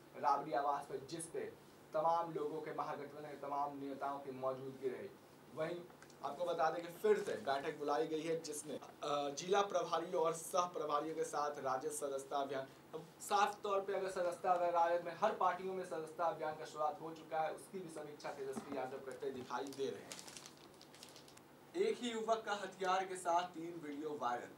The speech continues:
विधायक अनंत सिंह और विवेका पहलवान की पुरानी अदावत थमने का नाम नहीं ले रही है। पिछले कई दशकों से दोनों के बीच खूनी खेल में दर्जनों लोगों की हत्या हो चुकी है। अब ताज़ा मामला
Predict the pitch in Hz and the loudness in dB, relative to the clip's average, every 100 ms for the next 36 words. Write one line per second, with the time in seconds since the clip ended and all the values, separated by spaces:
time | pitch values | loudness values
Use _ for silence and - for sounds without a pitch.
0 | - - - - 147 147 156 170 - - | -18 -20 -18 -10 -2 2 2 2 -4 -8
1 | 156 175 180 170 165 165 160 147 151 160 | -6 -6 -6 -4 -2 0 0 0 -6 -4
2 | 165 175 160 151 151 151 160 - 147 147 | -2 -2 -2 -4 -4 -4 -8 -10 -4 -2
3 | 156 170 170 - - - - - 143 165 | -2 -6 -8 -14 -20 -20 -12 -8 4 8
4 | 170 143 123 - 156 160 160 160 151 151 | 8 4 -4 -12 -10 -6 -4 -2 -2 -2
5 | 156 151 143 147 170 160 151 147 170 165 | -2 -2 -4 -4 -4 -4 -4 -4 -6 -8
6 | - - - - - - 180 202 196 208 | -10 -14 -18 -20 -16 -12 -8 -4 -4 -2
7 | 214 151 160 - 185 180 165 143 143 147 | 0 0 -2 -4 -6 -4 -4 -4 -4 -4
8 | 165 151 143 143 - - - - - 160 | -4 -4 -4 -6 -8 -12 -18 -18 -10 -6
9 | 170 170 156 156 147 135 135 135 151 156 | -6 -6 -4 -4 -6 -6 -8 -6 -6 -6
10 | 139 139 143 135 - 139 135 123 120 - | -6 -6 -8 -10 -10 -6 -6 -6 -10 -12
11 | 113 107 104 - - - - 156 196 202 | -14 -14 -14 -18 -20 -16 -12 -6 0 2
12 | 233 214 202 202 202 202 | 2 2 0 0 2 2